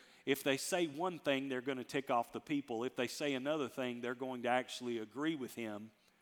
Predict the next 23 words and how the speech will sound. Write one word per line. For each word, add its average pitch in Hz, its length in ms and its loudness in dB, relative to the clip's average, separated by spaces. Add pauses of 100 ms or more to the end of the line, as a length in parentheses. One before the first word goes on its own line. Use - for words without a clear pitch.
(500)
So 165 260 4
the 147 220 4
religious 151 520 0
leader 147 240 2
said, 127 360 2 (300)
"We 139 140 0
just 127 220 -6
can't 123 280 -4
tell 98 220 -4
you." 82 140 -16 (600)
<laughs> - 1200 -20
Jesus 156 260 -4
had 156 140 6
a 135 60 2
way 139 160 4
of 131 80 4
asking 127 380 4
questions 127 480 -2
that 113 100 -4
they 127 120 4
could 139 260 -2
not 120 220 2
answer. 120 520 -6